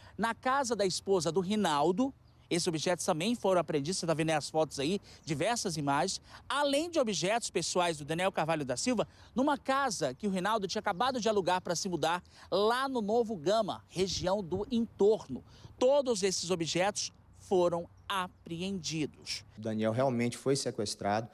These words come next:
Speaker 2: Ele esteve em poder dos, dos sequestradores aí por pelo menos dois ou três dias. Acreditamos que ele tenha sido executado no dia,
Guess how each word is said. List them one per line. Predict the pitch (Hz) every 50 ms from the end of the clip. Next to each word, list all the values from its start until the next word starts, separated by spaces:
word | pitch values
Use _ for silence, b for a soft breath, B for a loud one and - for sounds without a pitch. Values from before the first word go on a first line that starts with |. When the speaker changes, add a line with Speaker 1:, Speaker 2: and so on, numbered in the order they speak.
| B B B B B B
Speaker 2:
Ele | - 117
esteve | 120 - - - 185 180 175
em | 165
poder | 156 - 147 139 123 127 123 120 110 - - - - -
dos, | - - 120 120 113 - - - - -
dos | 117 113 -
sequestradores | - 120 110 - 113 107 - 117 113 113 110 110 110 107 104 101
aí | 104 101 104 101
por | 98 - - 101
pelo | - - 139 131 127
menos | 127 127 131 131 123 110
dois | 110 104 107 127 151 170 180 190 - - - - b b b b b b b b
ou | - 185 190 170 156
três | - - 139 139 139 127 117
dias. | 110 101 95 107 120 135 151 160 151 - - - b b b b b b b
Acreditamos | b 127 127 - 160 165 151 151 151 156 - 139 135 135 127
que | - -
ele | 131 120
tenha | - 131 127 120
sido | - - 127 123
executado | 123 117 120 123 120 - - - - 123 117 113 107 110
no | 113 113 113
dia, | 104 107 113 110 107 104 101 98